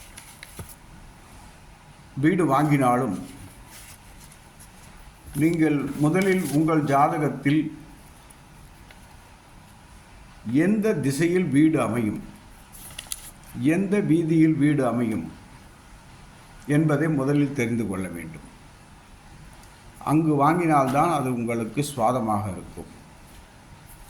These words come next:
எப்படி என்றால் கிழக்கு மேற்கு வீதியிலா, தெற்கு வடக்கு வீதியிலா, நமக்கான வாசல் சிறப்பாக இருக்கும் வாசல் எங்கு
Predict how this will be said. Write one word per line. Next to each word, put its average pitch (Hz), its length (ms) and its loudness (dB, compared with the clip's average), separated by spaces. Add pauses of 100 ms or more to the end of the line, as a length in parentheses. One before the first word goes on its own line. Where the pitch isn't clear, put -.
(1400)
எப்படி 127 240 0 (100)
என்றால் 110 380 -2 (580)
கிழக்கு 151 360 0 (100)
மேற்கு 117 360 0
வீதியிலா, 104 460 2 (640)
தெற்கு 143 360 -2
வடக்கு 131 400 -2
வீதியிலா, 104 480 0 (760)
நமக்கான 139 480 2 (1700)
வாசல் 147 420 0
சிறப்பாக 139 540 0
இருக்கும் 113 340 -4
வாசல் 123 360 0
எங்கு 120 200 -2